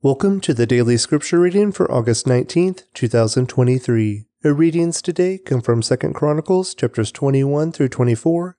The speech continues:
and Psalm seventy-six. We'll be reading from the New Living Translation. Links to today's readings can be found in the podcast description.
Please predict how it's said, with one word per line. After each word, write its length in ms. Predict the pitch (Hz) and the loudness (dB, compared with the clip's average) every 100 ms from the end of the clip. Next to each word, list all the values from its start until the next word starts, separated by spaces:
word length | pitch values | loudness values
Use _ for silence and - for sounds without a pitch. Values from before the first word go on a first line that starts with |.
| - | -4
and 160 | 180 | -2
Psalm 320 | - 117 113 113 | 0 0 0 0
seventy-six. 1000 | 123 120 120 127 - 113 107 - - - | 0 0 0 0 0 0 0 -8 -10 -8
We'll 120 | - 123 | -2 2
be 160 | 120 | 4
reading 400 | 117 131 160 175 | 4 2 2 0
from 180 | - 127 | 0 2
the 100 | 117 | 2
New 200 | 113 127 | 4 4
Living 320 | 135 135 156 | 4 2 0
Translation. 920 | 151 156 151 - 120 - 113 110 110 - - | 0 -2 -2 -2 -2 0 -2 -2 -6 -12 -2
Links 300 | 185 226 - | -2 -2 -4
to 260 | - 113 | 2 2
today's 420 | 110 123 120 113 - | 2 4 4 4 2
readings 420 | 143 180 196 190 | 0 0 -2 -4
can 180 | - 120 | 0 2
be 100 | 107 | 2
found 380 | - 143 156 151 | 2 0 0 -4
in 80 | 127 | -6
the 40 | |
podcast 520 | 110 117 113 123 123 - | 0 0 2 0 0 -4
description. 760 | 135 127 110 - 117 110 110 | -4 -4 -4 -2 -2 -2 -8